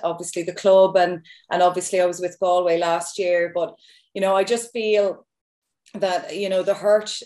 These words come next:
from last year was, was real, um, you know, to finish second and, and, and just lose out in the playoffs. It was, it was really, but I, I feel like with Galway at the moment, I just feel like they, they've got real momentum. I think,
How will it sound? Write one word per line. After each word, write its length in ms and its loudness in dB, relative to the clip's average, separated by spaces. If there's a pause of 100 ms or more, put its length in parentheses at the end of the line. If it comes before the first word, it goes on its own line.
from 160 -4
last 480 -4
year 400 -2
was, 320 -10
was 320 -8
real, 640 2
um, 460 2
you 100 -2
know, 160 -2
to 140 -10
finish 320 -6
second 460 -2
and, 280 -2 (320)
and, 360 -4 (240)
and 180 -4
just 260 -2
lose 240 2
out 200 2
in 120 -4
the 80 -4
playoffs. 640 2
It 260 -4
was, 240 -6
it 160 -6
was 160 -10
really, 540 -2 (400)
but 140 4
I, 180 0 (300)
I 80 -14
feel 420 0
like 240 4
with 220 -4
Galway 420 2
at 120 -4
the 100 -10
moment, 440 -6
I 100 -6
just 320 -10
feel 300 2
like 220 0
they, 280 -4
they've 220 -6
got 260 2
real 220 0
momentum. 640 -4
I 220 -4
think, 240 -8